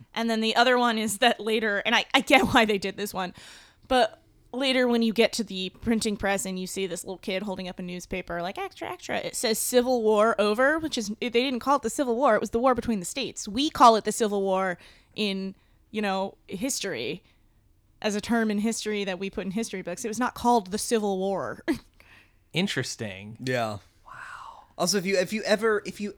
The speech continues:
Speaker 3: ever get a chance to ride Spaceship Earth on edibles, highly rec-,
Speaker 2: <laughs>
Speaker 3: highly recommended. Highly
Speaker 1: There's,
Speaker 3: recommended.
Speaker 1: there's,
Speaker 2: Wow.
Speaker 1: there's a lot of, like, weird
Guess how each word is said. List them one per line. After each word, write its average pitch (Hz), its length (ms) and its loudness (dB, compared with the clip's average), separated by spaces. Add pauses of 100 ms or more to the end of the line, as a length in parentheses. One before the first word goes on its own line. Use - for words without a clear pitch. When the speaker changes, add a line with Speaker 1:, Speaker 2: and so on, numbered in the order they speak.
Speaker 3:
ever 180 320 -4
get 147 160 -4
a 127 60 -6
chance 113 380 -10
to 127 120 -10
ride 110 240 -8
Spaceship 110 500 -10
Earth 107 340 -10 (480)
on 127 220 -6
edibles, 113 720 -6 (340)
highly 190 520 4
rec-, 151 260 4
Speaker 2:
<laughs> 202 240 2
Speaker 3:
highly 202 580 6
recommended. 123 680 0 (520)
Highly 190 680 6
Speaker 1:
There's, 147 140 6
Speaker 3:
recommended. 135 360 2
Speaker 1:
there's, 403 120 2
Speaker 2:
Wow. 117 420 4
Speaker 1:
there's 466 260 4
a 415 60 0
lot 233 220 8
of, 202 80 2
like, 208 160 -2
weird 196 540 -4